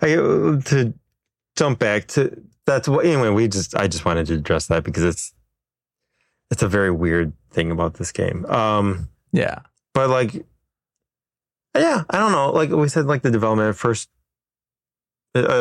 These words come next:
Speaker 1: it was designed by Cecilia, I'm so, I'm sorry, I'm gonna mess up the pronunciation of her last name,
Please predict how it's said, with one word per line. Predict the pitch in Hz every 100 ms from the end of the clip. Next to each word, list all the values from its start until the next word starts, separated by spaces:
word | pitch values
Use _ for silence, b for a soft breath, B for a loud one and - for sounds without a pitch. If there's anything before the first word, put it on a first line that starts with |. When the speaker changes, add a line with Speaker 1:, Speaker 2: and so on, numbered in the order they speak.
| 117 123
Speaker 1:
it | 131
was | 113
designed | 107 101 101 95
by | 98
Cecilia, | - 104 - 98 98 92 87 _ _ _ _ _ _ _ _ _ -
I'm | 104
so, | 95 95
I'm | 87 87
sorry, | - - - 95
I'm | 95
gonna | 98
mess | 98 104 98 -
up | 107 -
the | 98
pronunciation | - 95 92 - 95 - 98
of | 92
her | 95
last | 101 123
name, | 113